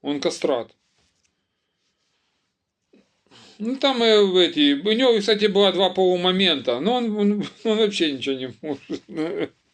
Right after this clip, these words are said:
Наши, эти, футбол двадцать четыре, как там расскажут: «Ой, Добик, Добик». Ну, який Добик? Ну, який Добик?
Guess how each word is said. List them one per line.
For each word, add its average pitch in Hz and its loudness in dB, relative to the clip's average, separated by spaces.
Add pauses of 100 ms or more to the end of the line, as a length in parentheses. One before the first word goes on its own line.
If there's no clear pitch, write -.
(600)
Наши, 214 -2
эти, 196 2
футбол 208 2
двадцать 202 0
четыре, 202 2
как 151 -2
там 175 0
расскажут: 175 -2
«Ой, 165 -2
Добик, 156 -4
Добик». 165 -6
Ну, 214 -6
який 202 -6
Добик? 151 -10
Ну, 170 -16 (580)
який 202 -2
Добик? 143 -6